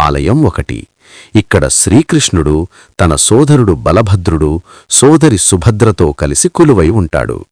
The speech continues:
సాధారణంగా దేవుడి విగ్రహాలు రాయి లేదా లోహంతో ఉంటాయి, కానీ ఇక్కడ విగ్రహాలు చెక్కతో,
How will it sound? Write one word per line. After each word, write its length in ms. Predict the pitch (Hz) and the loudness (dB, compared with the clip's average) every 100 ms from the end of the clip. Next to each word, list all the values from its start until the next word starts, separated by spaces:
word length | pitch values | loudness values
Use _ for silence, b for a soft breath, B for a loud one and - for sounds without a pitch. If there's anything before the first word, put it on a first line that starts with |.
| b b b b - | b b b b -6
సాధారణంగా 840 | - 78 117 151 147 92 73 67 69 67 b b b 71 85 | -2 0 0 2 2 2 0 -2 -4 -6 b b b -2 2
దేవుడి 360 | 127 180 151 80 | 4 4 2 0
విగ్రహాలు 580 | 73 - 78 76 69 71 - b b - 76 | -4 -4 -4 -2 -4 -4 -8 b b -6 -2
రాయి 420 | 73 87 87 123 196 _ - 101 | 0 0 0 -4 -8 _ 0 2
లేదా 260 | 98 76 67 | 4 2 -2
లోహంతో 500 | 64 92 107 135 110 151 139 | 0 0 2 0 0 0 0
ఉంటాయి, 380 | 90 69 58 50 b b b - | -2 -6 -6 -12 b b b -6
కానీ 360 | 80 98 110 76 78 b b - | 0 2 2 0 -4 b b -4
ఇక్కడ 260 | 110 - 82 71 | -2 0 -2 -2
విగ్రహాలు 580 | 80 127 135 120 78 69 76 b b - | -2 0 2 2 0 -2 -6 b b -4
చెక్కతో, 540 | 90 - - 147 90 | -4 -4 -2 -2 0